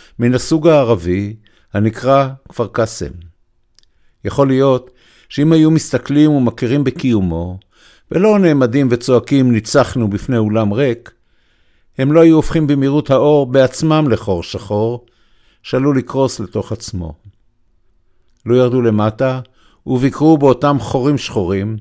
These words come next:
ואף אימצו את בעיותיהם וצורכיהם אל ליבם, אפשר שלא היו קורסים פנימה מעודף מסה, שאיבדה בבת אחת את חיוניותה. שבת שלום.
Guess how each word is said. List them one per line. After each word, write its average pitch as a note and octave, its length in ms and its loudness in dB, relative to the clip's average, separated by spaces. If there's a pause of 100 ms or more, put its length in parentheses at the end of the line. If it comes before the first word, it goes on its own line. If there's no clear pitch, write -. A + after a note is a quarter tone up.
(680)
ואף C3+ 240 2
אימצו D3+ 360 4
את D3+ 80 4
בעיותיהם C3+ 800 2
וצורכיהם A#2 760 -2
אל G#2+ 80 -4
ליבם, A#2 500 -2 (960)
אפשר D3 420 0
שלא C3 280 0
היו C#3+ 140 2
קורסים B2+ 460 -4
פנימה B2+ 420 0
מעודף A#2 480 -2
מסה, G2+ 420 -4 (960)
שאיבדה B2+ 680 2
בבת G#2+ 320 0
אחת - 520 -6 (300)
את F2+ 80 -8
חיוניותה. G2 840 -4 (1600)
שבת E2 300 -8
שלום. D#2+ 300 -8